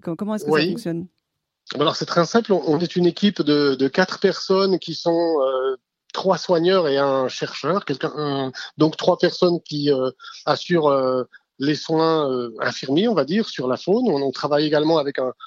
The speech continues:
Speaker 2: un vétérinaire qui, qui travaille avec nous depuis trente ans et qui est ben-, complètement bénévole, hein, dans ses interventions. Euh, et puis, on a un,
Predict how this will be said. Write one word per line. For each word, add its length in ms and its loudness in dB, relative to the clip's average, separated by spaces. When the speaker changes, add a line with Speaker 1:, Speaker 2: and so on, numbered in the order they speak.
Speaker 2:
un 80 0
vétérinaire 680 0
qui, 100 -18
qui 140 -8
travaille 320 2
avec 160 -2
nous 100 4
depuis 220 -4
trente 320 -2
ans 140 4
et 40 -2
qui 140 -2
est 100 0
ben-, 360 -4
complètement 420 2
bénévole, 500 2
hein, 120 0
dans 160 -2
ses 180 -8
interventions. 600 -6
Euh, 640 2
et 140 2
puis, 360 -4
on 160 2
a 60 2
un, 380 0